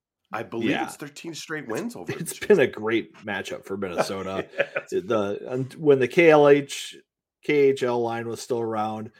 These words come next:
Speaker 2: that gave Minnesota troubles. But since they've gone on to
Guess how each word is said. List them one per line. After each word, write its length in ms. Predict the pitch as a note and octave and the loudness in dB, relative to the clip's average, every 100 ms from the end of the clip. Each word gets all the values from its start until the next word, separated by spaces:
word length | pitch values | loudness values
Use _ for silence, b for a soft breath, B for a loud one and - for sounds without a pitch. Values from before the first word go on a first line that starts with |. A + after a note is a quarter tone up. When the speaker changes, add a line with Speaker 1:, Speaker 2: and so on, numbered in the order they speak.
| b b | b b
Speaker 2:
that 200 | A2+ A2 | -8 -8
gave 340 | G#2 A2 G#2+ G2+ | -2 -2 -2 -4
Minnesota 420 | A2+ G#2+ A#2 G#2+ | -8 -6 -4 -2
troubles. 580 | G#2 A#2 G#2+ G#2+ G#2+ - | -2 -4 -2 -2 -4 -8
But 180 | - F#2 | -12 -10
since 240 | - G#2+ - | -8 -10 -4
they've 260 | G#2+ G2+ - _ _ _ _ _ | -2 -2 -6 _ _ _ _ _
gone 240 | G#2 G2+ | -8 -6
on 180 | G2 G2+ | -8 -8
to 260 | G2 F#2+ | -8 -10